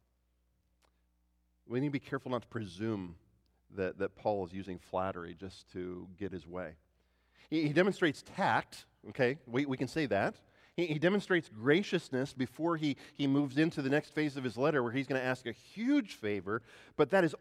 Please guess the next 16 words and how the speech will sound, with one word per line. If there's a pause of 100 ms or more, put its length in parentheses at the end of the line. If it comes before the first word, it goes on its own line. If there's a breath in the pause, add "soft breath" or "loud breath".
altogether
different (240 loud breath)
than
trying
to, (260 soft breath)
to
sweet-talk
Philemon (720)
and,
and
tell
him
things
that
aren't
true.